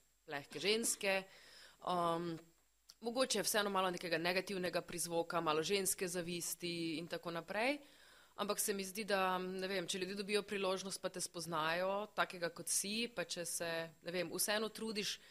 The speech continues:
sam sebe izpostaviti, pa razvijati svojo kariero, se da kljub vsem nekim preprekam ali pa morebitnim oviram. No, ampak pol je meni uspelo vseeno končati, um, fakulteto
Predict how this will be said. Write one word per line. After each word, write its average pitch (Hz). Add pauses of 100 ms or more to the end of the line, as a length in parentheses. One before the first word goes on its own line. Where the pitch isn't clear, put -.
(340)
sam 233
sebe 165
izpostaviti, 165
pa 190
razvijati 175
svojo 180
kariero, 160
se -
da 147
kljub -
vsem 147
nekim 147
preprekam 143
ali 143
pa 156
morebitnim 147
oviram. 165 (800)
No, 294
ampak 277
pol 254
je 247
meni 233
uspelo 196
vseeno 175
končati, 147
um, 151 (720)
fakulteto 170